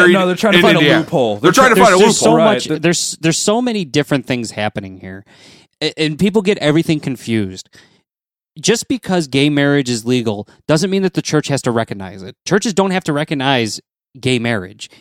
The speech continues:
Speaker 3: if that's what their belief system is. And people get that confused. But under the li-, eyes of the government, which I, I believe is why all these laws get struck down, the government should not be making a value decision.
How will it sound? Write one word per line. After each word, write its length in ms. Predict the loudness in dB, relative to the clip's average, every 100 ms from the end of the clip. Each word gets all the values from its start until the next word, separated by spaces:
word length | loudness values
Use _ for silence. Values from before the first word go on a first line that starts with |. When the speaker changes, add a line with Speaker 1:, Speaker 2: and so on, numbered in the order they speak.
| -10
Speaker 3:
if 80 |
that's 280 | -4 -4 -2
what 200 | -2 0
their 80 | 0
belief 260 | 0 -2 -4
system 340 | -8 -8 -6
is. 240 | -6 -8 -14 _ -8
And 80 | -2
people 160 | 0
get 140 | 0 -2
that 140 | -2
confused. 520 | -4 -2 -2 -2 -6 -16 -8
But 100 | -4
under 200 | 0 0
the 120 | 0 -2
li-, 200 | -2 -4 -4
eyes 260 | -2 0 0
of 40 | -2
the 80 |
government, 460 | 0 0 0 -2 -4
which 120 | -4
I, 120 | -4 -6 _ -8
I 60 |
believe 300 | -4 0 0
is 140 | -2 -2
why 160 | 0
all 120 | 2 0
these 180 | -2
laws 200 | -2 -2
get 140 | -4 -8
struck 300 | -4 -4 -4
down, 360 | -2 0 -2 -4 -20 -8
the 80 | -4
government 420 | 0 0 0 -4
should 140 | -4 -4
not 180 | -4
be 120 | -4 -4
making 340 | -4 -4 -6
a 20 |
value 380 | -2 -2 -2 -4
decision. 540 | -4 -4 -2 -4 -8